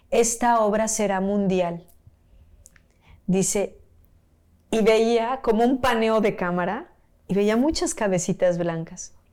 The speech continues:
"Y todos los papas de todos los tiempos intercederán por ella. Pero los custodios de esta obra serán", y yo veía el Santísimo Sacramento enorme, "Juan Pablo segundo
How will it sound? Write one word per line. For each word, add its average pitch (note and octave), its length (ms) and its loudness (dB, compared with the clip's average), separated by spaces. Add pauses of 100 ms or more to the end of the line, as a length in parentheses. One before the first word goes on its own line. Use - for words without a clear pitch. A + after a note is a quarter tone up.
(260)
"Y G3 140 0
todos B3 340 0
los B3+ 200 0
papas G#3 360 -2
de G3 100 -2
todos F#3+ 260 -4
los F3+ 200 -4
tiempos F#3+ 520 -6
intercederán F3+ 840 -4
por F#3 200 -4
ella. G3 340 -8 (600)
Pero A3 280 4
los G#3+ 240 2
custodios B3 880 2
de A3+ 80 2
esta A3+ 400 0
obra G3+ 320 0
serán", F3+ 560 -2 (240)
y F3 100 2
yo F#3+ 120 6
veía A3 160 4
el G#3+ 80 2
Santísimo A3+ 580 2
Sacramento G3 540 2
enorme, G#3+ 640 0 (760)
"Juan G3 460 2
Pablo A#3+ 340 0
segundo G3+ 720 0